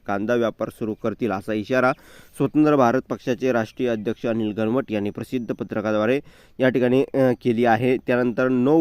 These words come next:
work, no wages चा फायदा कायदा आहे, त्यानुसार बाजार समित्यांना या कायद्याची अंमलबजावणी करण्याचे आदेश देण्यात आले आहेत.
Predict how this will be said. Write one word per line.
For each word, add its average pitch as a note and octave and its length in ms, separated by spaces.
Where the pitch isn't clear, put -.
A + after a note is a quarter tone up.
work, D3+ 320
no C3 400
wages A#2 380
चा C3 140
फायदा B2+ 520
कायदा C#3+ 320
आहे, A2+ 360
त्यानुसार B2+ 580
बाजार A2+ 460
समित्यांना A#2+ 640
या A#2+ 140
कायद्याची A2 560
अंमलबजावणी A2 600
करण्याचे G#2+ 380
आदेश G#2 420
देण्यात G#2 360
आले G2+ 220
आहेत. C3 240